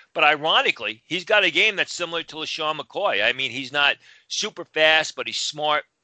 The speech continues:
He's got great quickness. He shows the ability to create yardage. He's a tough ball carrier.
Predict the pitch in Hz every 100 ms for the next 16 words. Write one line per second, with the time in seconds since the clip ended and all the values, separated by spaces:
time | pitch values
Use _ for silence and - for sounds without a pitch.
0 | - 123 110 139 - 143 - 147 143 151
1 | 139 - - 127 156 147 120 127 120 139
2 | 131 117 - 139 147 139 147 147 143 131
3 | - - - - - 131 131 95 - -
4 | 170 - 151 147 - 147 139 135 139 139